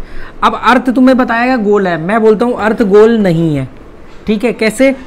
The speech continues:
मैं नहीं बोलता हूँ, ये fact है, मतलब मैंने भी कहीं पढ़ा है ना। अर्थ क्या है? अब यहाँ पे तो मान लो ये north pole है, ये India है, तो यहाँ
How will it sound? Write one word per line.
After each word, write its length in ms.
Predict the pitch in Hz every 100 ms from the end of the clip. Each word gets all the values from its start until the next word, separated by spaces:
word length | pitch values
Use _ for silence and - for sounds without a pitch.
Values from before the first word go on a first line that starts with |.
| -
मैं 180 | 156 214
नहीं 140 | 262 277
बोलता 260 | 240 196
हूँ, 100 | 143 147
ये 240 | 175 220 226
fact 340 | - 202 202 180
है, 100 | 139
मतलब 200 | 151 175
मैंने 240 | 175 175 190
भी 100 | 190
कहीं 180 | 190
पढ़ा 200 | 175 160
है 100 | 165
ना। 120 | 156 180 - - - - 190
अर्थ 280 | 240 254 -
क्या 160 | 240 214
है? 320 | 208 254 269 - - - - - - - -
अब 260 | 202 190 - - - - -
यहाँ 300 | 185 202 226
पे 160 | - 247
तो 320 | 269 269 214
मान 220 | 185 214 233
लो 120 | 247
ये 100 | 247
north 320 | 233 233 220
pole 220 | 233 226
है, 120 | 233
ये 160 | 226 233
India 420 | 226 214 214 233
है, 260 | 220 226 233
तो 120 | 226
यहाँ 300 | 214 196 208